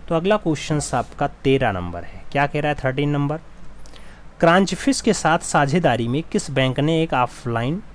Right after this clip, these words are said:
डिजिटल भुगतान पायलट प्रोजेक्ट्स ऑफलाइन पे, ऑफलाइन पे जो है लॉन्च किया है?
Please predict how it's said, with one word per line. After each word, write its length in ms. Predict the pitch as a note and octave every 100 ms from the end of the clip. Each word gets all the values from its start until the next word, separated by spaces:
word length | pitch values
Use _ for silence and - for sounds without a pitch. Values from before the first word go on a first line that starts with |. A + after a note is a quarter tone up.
| -
डिजिटल 520 | A2 B2 B2+ C3 F3+
भुगतान 580 | E3 G#2 - B2+ A#2+ D#3+ - - - - - -
पायलट 360 | C3 C3+ D#3
प्रोजेक्ट्स 600 | - A#2+ A2 A2 D3+ - - - - - - - - D#3+
ऑफलाइन 1040 | E3+ G3 - - - C3 B2+ C3+ D#3 E3 - -
पे, 200 | B2+ F#2 - - C#3+
ऑफलाइन 560 | C#3 C#3+ - C3 C#3 C#3+
पे 180 | - C3+
जो 140 | B2
है 100 | A#2
लॉन्च 360 | B2 G2 F#2+ -
किया 200 | B2+ C3+
है? 140 | C3+